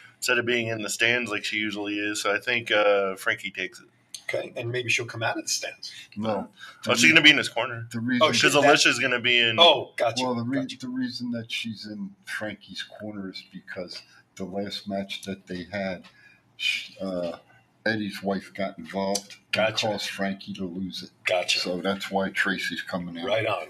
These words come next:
Speaker 2: All right, Brandy
Speaker 3: And she
Speaker 2: says
Speaker 3: still looks good.
Speaker 2: both historian and Brandy both take Kazarian on that match.
Speaker 3: See?
Speaker 2: I, too, will make it a hat trick.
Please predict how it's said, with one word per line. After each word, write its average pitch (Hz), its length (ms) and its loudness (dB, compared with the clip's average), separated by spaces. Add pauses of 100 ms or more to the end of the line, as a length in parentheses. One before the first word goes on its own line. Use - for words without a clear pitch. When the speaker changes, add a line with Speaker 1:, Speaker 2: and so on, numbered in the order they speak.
Speaker 2:
All 110 140 6
right, 113 180 4
Brandy 131 220 2
Speaker 3:
And 120 80 4
she - 180 8
Speaker 2:
says - 80 4
Speaker 3:
still 143 300 4
looks 98 260 0
good. 95 320 -6 (220)
Speaker 2:
both 127 200 2
historian 151 600 2
and 139 300 6
Brandy 139 320 6
both 131 300 2
take - 380 0
Kazarian 135 560 4
on 113 180 2
that - 200 10
match. 170 280 4
Speaker 3:
See? - 60 0
Speaker 2:
I, 135 180 6
too, 143 180 -4
will 127 100 -2
make 123 240 -4
it 113 60 -2
a 107 40 4
hat - 220 6
trick. - 320 2